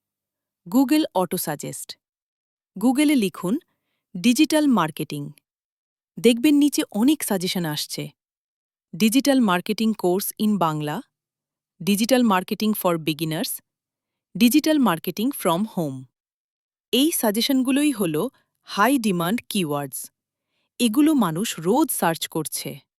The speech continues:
এখন সবচেয়ে গুরুত্বপূর্ণ কথা বলছি, বড় কিওয়ার্ড না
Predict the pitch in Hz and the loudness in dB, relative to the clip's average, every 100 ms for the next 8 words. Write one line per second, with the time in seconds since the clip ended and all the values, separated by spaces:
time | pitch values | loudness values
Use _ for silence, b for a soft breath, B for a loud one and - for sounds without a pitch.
0 | _ _ _ _ _ _ 185 185 226 220 | _ _ _ _ _ _ -8 -2 0 0
1 | 208 185 - 226 185 214 - 254 254 247 | -2 -4 -2 -2 0 -2 -2 -2 2 2
2 | 247 170 165 147 147 - 151 135 _ _ | 0 -4 -4 -6 -6 -8 -12 -16 _ _
3 | _ _ _ _ _ 143 151 165 240 - | _ _ _ _ _ -10 -2 2 2 2
4 | 285 285 285 247 180 196 | 2 4 2 2 -2 -4